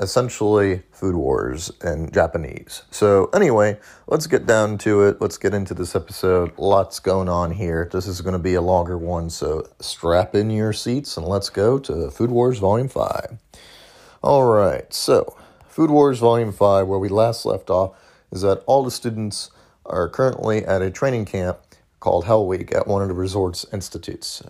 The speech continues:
They begin their final assignment, which is to cook about two to three hundred servings in a brief time span of about an hour and a half. We see the final starment,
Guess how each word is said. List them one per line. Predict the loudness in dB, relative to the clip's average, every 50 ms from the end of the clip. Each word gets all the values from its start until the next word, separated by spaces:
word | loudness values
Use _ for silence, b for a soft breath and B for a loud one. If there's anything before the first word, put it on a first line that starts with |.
| _ -6
They | -4 -4 -4
begin | -2 0 0 0 0
their | 0 -2
final | -2 0 0 0 0 0 0 0
assignment, | 0 -2 -2 -4 -2 -2 -2 -4 -6 -8
which | -10 -8 -8 -8
is | -8 -8
to | -6 -8 -8
cook | -8 -4 -2 -2 -2 -2
about | -4 -2 0 0 0 0 -2 -6
two | -10 -6 -4 -4 -2
to | -4 -6
three | -6 -4 -2 -2 -2
hundred | -2 -2 -4 -4 -4 -6
servings | -6 -4 -2 -2 -2 -2 -4 -6 -10 -12 -12 -12 -14 -14 -14 B B B B B B B B -8
in | -6 -4
a | -4 -4 -4 -6 -8 -10 -12 -16
brief | -12 -4 0 0 0 0 -2 -2
time | -4 -4 -2 -2 -4
span | -6 -4 -4 -2 -2 -2
of | -2
about | -4 -2 0 0 0 0
an | -2 -4 -4 -2
hour | -2 0 0 -2 -4
and | -4
a | -6 -8
half. | -6 -6 -6 -6 -8 -12 -18 -20 -20 _ _ _ B B B B B B B B B B
We | -4 -4
see | 0 2 2
the | 2 2 2
final | 0 0 0 0 2 2 0 -2
starment, | -2 -2 0 0 0 0 0 -4 -6 -6